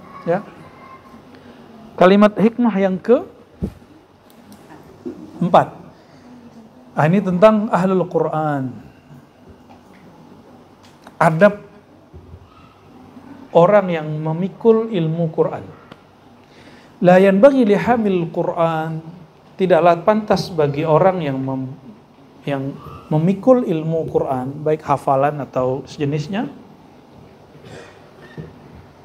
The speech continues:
ayyakuna lahu ila makhluqin hajah, dia berhajat kepada makhluk.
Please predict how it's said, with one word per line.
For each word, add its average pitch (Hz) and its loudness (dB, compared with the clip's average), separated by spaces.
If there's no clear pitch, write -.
ayyakuna 190 4
lahu 202 2
ila 170 2
makhluqin 170 -2
hajah, 147 0
dia 196 4
berhajat 202 0
kepada 156 -4
makhluk. 135 -8